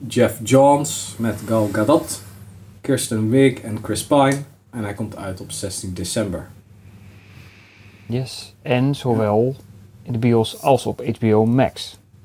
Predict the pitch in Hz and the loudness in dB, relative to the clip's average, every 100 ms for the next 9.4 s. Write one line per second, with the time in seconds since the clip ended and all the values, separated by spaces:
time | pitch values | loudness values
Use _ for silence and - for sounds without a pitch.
0 | - - 101 110 113 113 113 113 110 107 | -20 -12 -6 -2 -2 -2 -2 -2 -4 -4
1 | 120 120 104 113 107 - 131 127 - - | 2 4 4 2 0 4 4 4 2 2
2 | 120 117 113 113 - - - 135 127 131 | 6 8 8 6 4 -4 0 4 6 6
3 | 135 127 120 - 147 123 139 127 120 - | 6 4 2 2 2 4 6 6 6 4
4 | 127 127 - 123 123 143 120 - - - | 4 4 4 6 8 8 6 2 -6 -18
5 | - - - - - - 143 135 127 127 | -18 -16 -14 -12 -12 -8 2 4 6 6
6 | 123 127 120 143 151 131 - 120 - 117 | 6 6 6 6 6 4 2 -2 2 2
7 | 135 151 165 165 165 - 127 120 120 113 | 4 6 6 6 4 0 -2 0 -2 -4
8 | 113 113 110 110 107 - 107 - 92 92 | 0 0 0 -2 -4 -4 -10 -8 -6 -6
9 | 87 - - - | -6 -10 -12 -16